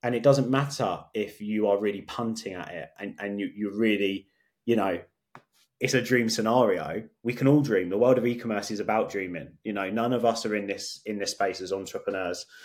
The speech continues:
to not achieve anything. <laughs> We, we're all here to put money in the bank account because we know there's a market out there with customers that would be interested in the product.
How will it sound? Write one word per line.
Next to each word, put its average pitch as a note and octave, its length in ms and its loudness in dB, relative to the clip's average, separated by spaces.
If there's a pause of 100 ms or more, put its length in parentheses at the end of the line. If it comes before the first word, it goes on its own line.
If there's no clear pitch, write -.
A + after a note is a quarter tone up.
(440)
to - 160 4
not A#2+ 180 4
achieve B2 420 0
anything. G2+ 680 -4
<laughs> - 60 0 (300)
We, C#3 280 0
we're C#3+ 180 6
all C#3+ 220 8
here C#3+ 180 6
to C3 140 0
put C3 280 4
money A#2+ 500 0 (180)
in B2 140 0
the A2+ 80 0
bank A#2+ 280 0
account F#2+ 380 -8
because G#2+ 260 -6
we A2 60 -2
know A2 160 0
there's G#2 160 0
a G2 40 -4
market A#2+ 440 0
out G2 240 -4
there F2 300 -6 (280)
with A#2 220 -2
customers F#2+ 720 -4
that G#2 120 -2
would G#2 100 -2
be G#2 100 -4
interested G#2 580 -4
in F#2 80 -4
the F#2+ 80 -8
product. G#2 560 -2